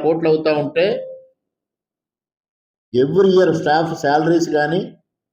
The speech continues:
మెడికల్ కాలేజ్ మెయింటెనెన్స్ కానీ ప్రతి సంవత్సరం పదిహేను వందల కోట్లు అవసరం అవుతా ఉంది. ఇదంతా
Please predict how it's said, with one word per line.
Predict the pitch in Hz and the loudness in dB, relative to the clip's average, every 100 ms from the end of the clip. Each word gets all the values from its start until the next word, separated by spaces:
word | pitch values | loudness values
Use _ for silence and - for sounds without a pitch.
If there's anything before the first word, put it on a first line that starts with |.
| _ _ _ | _ _ _
మెడికల్ | 127 156 180 175 170 | -2 0 2 2 2
కాలేజ్ | 165 165 160 139 | 2 4 4 2
మెయింటెనెన్స్ | 135 160 165 170 160 165 147 | 2 0 0 -2 -2 -2 0
కానీ | 147 208 143 | -2 -2 -2
ప్రతి | 143 180 185 | -4 -4 -4
సంవత్సరం | 175 165 202 202 | -4 -4 -8 -4
పదిహేను | 151 151 151 | -2 0 -2
వందల | 147 147 160 | -4 -2 -2
కోట్లు | 165 156 | -2 -2
అవసరం | 139 143 135 | -4 -4 -6
అవుతా | 131 120 110 | -4 -6 -6
ఉంది. | 98 - _ _ _ _ _ _ _ _ _ _ _ _ _ _ 135 | -8 -18 _ _ _ _ _ _ _ _ _ _ _ _ _ _ -2
ఇదంతా | 151 165 165 | 0 2 2